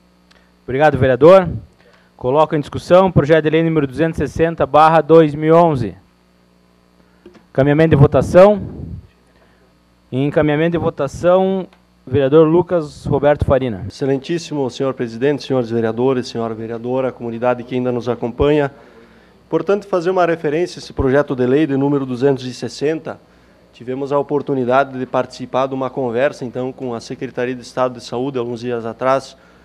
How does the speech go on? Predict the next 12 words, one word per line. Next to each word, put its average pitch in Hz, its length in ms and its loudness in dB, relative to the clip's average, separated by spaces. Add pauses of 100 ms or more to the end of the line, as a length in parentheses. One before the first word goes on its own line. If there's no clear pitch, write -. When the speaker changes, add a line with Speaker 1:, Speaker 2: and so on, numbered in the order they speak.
(140)
Speaker 2:
acompanhados 120 500 -6
do 117 160 -8
prefeito 123 460 -12
municipal, 131 640 0
secretário 120 520 -8
Marmentini, 117 840 -6 (500)
também 120 600 -6
secretário 123 580 -6
de 117 60 -8
Desenvolvimento, 117 840 -8 (680)
Alan 120 240 -4
Comim, 143 540 -4